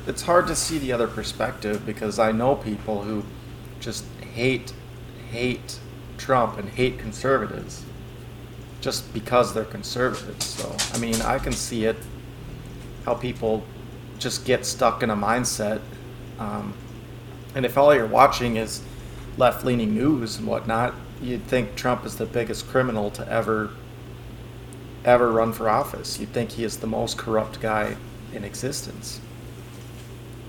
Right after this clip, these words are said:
I mean, just the way that they portray him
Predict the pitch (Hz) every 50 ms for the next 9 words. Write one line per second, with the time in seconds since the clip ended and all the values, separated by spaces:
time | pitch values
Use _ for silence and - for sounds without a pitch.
0 | - - 113 107 107 107 104 101 101 95 - - - - - - - - - -
1 | - - - - - - - - - - - - - - - - 127 123 - -
2 | 127 120 120 117 110 98 - - 107 - - - - - - 123 139 120 107 104
3 | 107 123